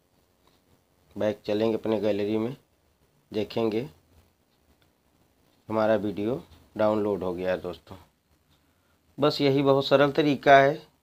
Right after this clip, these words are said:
एक सेकंड में डाउनलोड हो जाता है। खाली आपको एक बार Facebook फाइल पे जाना पड़ेगा अपने ऐप पे,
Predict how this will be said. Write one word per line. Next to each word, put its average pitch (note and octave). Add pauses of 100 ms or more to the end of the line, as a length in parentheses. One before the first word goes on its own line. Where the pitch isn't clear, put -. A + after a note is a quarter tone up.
एक B2+
सेकंड C3+
में C3+
डाउनलोड B2
हो A#2+
जाता A#2
है। C3+ (520)
खाली A#2+
आपको A#2+
एक B2
बार B2
Facebook A#2 (120)
फाइल G#2+
पे A#2
जाना A#2
पड़ेगा A#2
अपने A2+
ऐप A#2
पे, D#3+